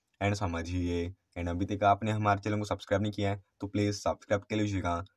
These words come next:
तो गाइस, बिना डिले में इसका यह वीडियो स्टार्ट करते, तो आप अपने फोन में देखिए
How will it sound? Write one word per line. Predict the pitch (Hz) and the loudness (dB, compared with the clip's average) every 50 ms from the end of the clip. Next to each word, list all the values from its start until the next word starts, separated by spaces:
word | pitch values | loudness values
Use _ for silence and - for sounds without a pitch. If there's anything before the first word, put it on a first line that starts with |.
| _ _ - | _ _ 0
तो | 95 | 4
गाइस, | 104 104 107 107 | 4 4 4 4
बिना | 95 90 87 92 | 0 -2 -2 0
डिले | 98 101 | 0 0
में | 107 | 0
इसका | 107 - - 110 | -2 -2 -2 -2
यह | 104 85 92 95 104 | -2 -2 -2 -4 -4
वीडियो | 101 - 107 107 104 104 110 107 104 | -2 -2 0 0 0 0 0 -2 -2
स्टार्ट | 104 - - 107 104 104 104 - | -4 -2 2 4 4 4 4 2
करते, | - 85 82 80 - 90 90 95 98 - _ _ _ - | 0 -2 -2 -2 -4 -4 -4 -4 -6 -10 _ _ _ 0
तो | 92 90 | 4 6
आप | 90 95 101 104 | 6 6 6 4
अपने | 104 110 107 | -2 -6 -4
फोन | 104 110 104 101 107 | -2 -2 -2 -2 -2
में | 101 104 | 0 0
देखिए | 104 104 104 104 104 101 101 98 98 | 0 0 0 0 0 -2 0 -2 -4